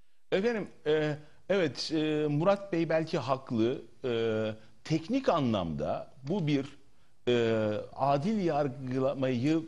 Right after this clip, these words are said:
e, ortadan kaldıracak müdahale olmayabilir. Ancak yine de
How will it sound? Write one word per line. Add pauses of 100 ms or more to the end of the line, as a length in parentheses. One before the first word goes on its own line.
(140)
e,
ortadan
kaldıracak
müdahale
olmayabilir. (600)
Ancak (260)
yine
de